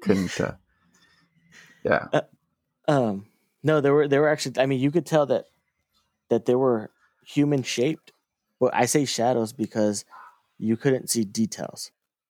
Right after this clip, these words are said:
Speaker 2: You, you
Speaker 1: Right,
Speaker 2: could tell
Speaker 1: okay.
Speaker 2: it was an actual person walking, but it was just blacked
Speaker 1: Mm-hmm.
Speaker 2: out. <clears throat> And,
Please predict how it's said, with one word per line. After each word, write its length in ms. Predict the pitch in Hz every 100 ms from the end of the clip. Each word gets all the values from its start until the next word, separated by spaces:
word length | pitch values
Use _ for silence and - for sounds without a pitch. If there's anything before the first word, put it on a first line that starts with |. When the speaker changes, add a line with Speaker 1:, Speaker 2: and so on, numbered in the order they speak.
| _
Speaker 2:
You, 140 | 117 110 113
you 140 | 117
Speaker 1:
Right, 0 |
Speaker 2:
could 140 | 101 98
tell 160 | 123 113
Speaker 1:
okay. 60 |
Speaker 2:
it 60 | 117
was 120 | 110
an 100 | 104
actual 280 | 107 - 101
person 460 | - 120 - 104
walking, 340 | 104 110 - 95
but 120 | 98
it 60 | 101
was 120 | 92
just 200 | 101 -
blacked 300 | 101 113 110
Speaker 1:
Mm-hmm. 0 |
Speaker 2:
out. 200 | 95 - - - _ _ _ _ _ _ - - _ _ -
<clears throat> 560 | - - 185 160 127 151
And, 340 | 135 117